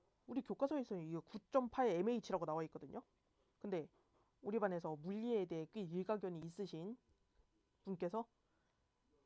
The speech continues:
구점팔이라고 쓰는 게 불편하시다면서 엠지, 이게 G라는 게 중력 가속도 상수여가지고 구점팔이랑 똑같은 걸 의미를 한다고 하더라고요.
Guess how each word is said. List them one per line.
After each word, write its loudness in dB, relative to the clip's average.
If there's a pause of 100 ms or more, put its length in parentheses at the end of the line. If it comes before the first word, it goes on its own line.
(120)
구점팔이라고 2
쓰는 -2
게 4
불편하시다면서 0
엠지, -4 (140)
이게 -4 (800)
G라는 2
게 -4
중력 2
가속도 -4
상수여가지고 -2
구점팔이랑 0
똑같은 -2
걸 -2
의미를 -2
한다고 -4
하더라고요. -6